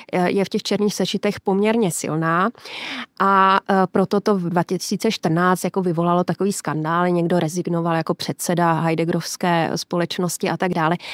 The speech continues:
A samozřejmě důvod není to, že, nebo důvod je také to, že jeden teda, eh, filozof se takhle přiklonil k nacionálnímu socialismu,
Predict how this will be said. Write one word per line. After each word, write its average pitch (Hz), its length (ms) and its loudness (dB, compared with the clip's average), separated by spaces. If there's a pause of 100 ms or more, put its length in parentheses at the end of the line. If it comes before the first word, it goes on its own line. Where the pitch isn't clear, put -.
A 196 60 -2
samozřejmě 233 460 2
důvod 190 300 2 (140)
není 180 280 2
to, 170 200 0
že, 185 220 0 (440)
nebo 190 220 2
důvod 185 300 0
je 214 100 0
také 208 280 0
to, 175 140 0
že 175 140 0
jeden 170 380 0
teda, 175 380 0 (100)
eh, 165 60 -2 (180)
filozof 175 520 0
se 190 140 -4
takhle 185 280 -2
přiklonil 185 600 2 (380)
k - 60 -4
nacionálnímu 190 580 2
socialismu, 190 580 0